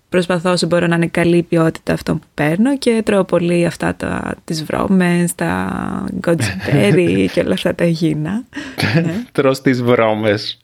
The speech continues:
Speaker 1: <laughs> Ναι, κοινόα, φαγόπυρα,
Speaker 2: <laughs>
Speaker 1: όλα αυτά που ανακάλυψα τώρα τελευταία. Εμ, και ναι, δεν, δεν πίνω ποτέ γνωστές μάρκες αναψυκτικών,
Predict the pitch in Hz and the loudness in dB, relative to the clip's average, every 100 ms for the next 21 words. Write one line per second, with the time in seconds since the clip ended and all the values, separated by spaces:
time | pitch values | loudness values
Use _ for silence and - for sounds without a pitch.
0 | _ - - - 240 - 247 - - 269 | _ -2 0 0 -2 0 -4 -2 -4 -6
1 | - - _ - - 605 349 - 185 185 | -8 -20 _ -6 0 2 2 0 0 2
2 | 156 156 202 170 156 160 196 190 175 170 | 0 0 0 2 2 2 2 2 0 -2
3 | 165 180 185 160 160 139 185 175 170 165 | -2 -2 0 2 2 2 2 2 2 2
4 | 160 180 175 - 165 156 - 170 170 165 | 2 2 0 0 -2 0 0 0 -2 -2
5 | 170 185 - 156 160 92 - 175 - - | -2 -2 -4 -4 -4 -4 -4 -4 -4 -6
6 | 170 - 170 220 - - - - - - | -8 -8 -8 -8 -12 -20 -20 -20 -20 -20
7 | - - 185 180 175 175 175 180 180 185 | -20 -10 -6 -2 -2 -2 -4 -4 -4 -6
8 | 185 240 - - _ - _ - 214 196 | -8 -10 -14 -20 _ -20 _ 0 2 2
9 | 196 196 208 170 185 180 170 185 190 175 | 2 2 2 2 2 0 0 2 2 -2
10 | _ 190 185 180 175 170 175 170 170 165 | _ 0 2 2 0 0 2 2 2 0
11 | - 165 165 156 - - - - - - | 0 0 2 0 -2 -6 -4 -6 -6 -6
12 | 214 208 226 202 202 196 | -6 0 0 2 0 0